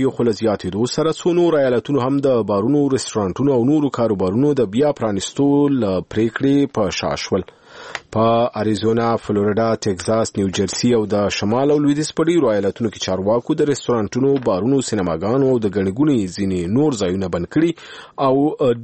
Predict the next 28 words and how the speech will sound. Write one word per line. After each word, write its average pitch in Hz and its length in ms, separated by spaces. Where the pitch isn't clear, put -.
ډېر 170 280
ایالتونو 117 540
د 107 120
ماسک 101 320
اغوستل 143 420
او 123 40
ټولنیزه 120 520
فاصله 147 420
جبري 90 320
کړي. 78 160
په - 140
عین 104 140
حال 131 160
کې 117 160
چارواکي 120 360
شکایت 131 320
کوي 151 140
چې 139 200
اکثره 135 340
خلک 135 200
د 110 140
ماسک 120 340
د 101 80
اغوستو 95 400
او 139 100
ټولنیزې 113 380
فاصلې 110 400
د 120 160